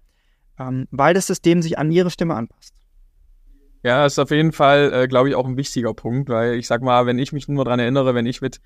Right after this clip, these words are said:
Speaker 1: Mhm.
Speaker 2: ähm, ich sag mal, Einrichtungen aus Niederbayern oder sowas telefoniere, da hab ich ja schon Probleme, das <laughs> teilweise zu verstehen. <laughs>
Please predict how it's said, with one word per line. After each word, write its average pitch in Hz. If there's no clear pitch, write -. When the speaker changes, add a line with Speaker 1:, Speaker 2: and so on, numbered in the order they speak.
Speaker 1:
Mhm. 123
Speaker 2:
ähm, 120
ich 120
sag 127
mal, 127
Einrichtungen 135
aus 123
Niederbayern 131
oder 123
sowas 123
telefoniere, 131
da 127
hab 120
ich 156
ja 147
schon 127
Probleme, 131
das -
<laughs> -
teilweise 156
zu 156
verstehen. 156
<laughs> 180